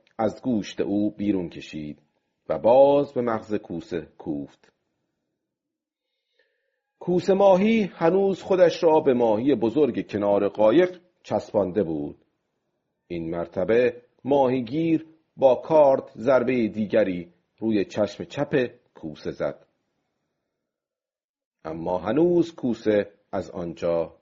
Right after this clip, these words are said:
نرفته بود. پیرمرد فریاد زد: نه!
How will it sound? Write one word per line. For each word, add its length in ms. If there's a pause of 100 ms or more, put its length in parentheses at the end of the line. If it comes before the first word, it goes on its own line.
نرفته 400
بود. 280 (1300)
پیرمرد 760
فریاد 600
زد: 320 (100)
نه! 920